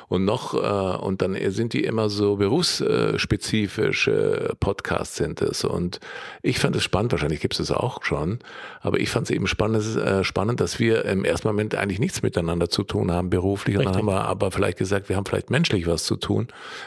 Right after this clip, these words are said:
Speaker 1: miteinander, weil wir halt zwei Menschen sind. Und jetzt wollen wir mal rausfinden, was sind wir denn,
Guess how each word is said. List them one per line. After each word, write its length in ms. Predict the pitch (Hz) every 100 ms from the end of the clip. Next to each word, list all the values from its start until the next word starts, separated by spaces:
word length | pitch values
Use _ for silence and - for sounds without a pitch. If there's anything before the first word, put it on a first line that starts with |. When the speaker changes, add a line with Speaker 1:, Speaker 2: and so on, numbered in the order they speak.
| -
Speaker 1:
miteinander, 640 | 104 110 98 98 110 113
weil 160 | 107
wir 300 | 104 101 110
halt 180 | 90 98
zwei 180 | - 95
Menschen 300 | 98 107 120
sind. 340 | 113 120 - - - - - -
Und 300 | - 98 101
jetzt 220 | 113 110 -
wollen 140 | 104
wir 40 |
mal 120 | 101 95
rausfinden, 600 | 95 110 - 113 113 101
was 160 | 101
sind 140 | - 127
wir 80 |
denn, 200 | 98 85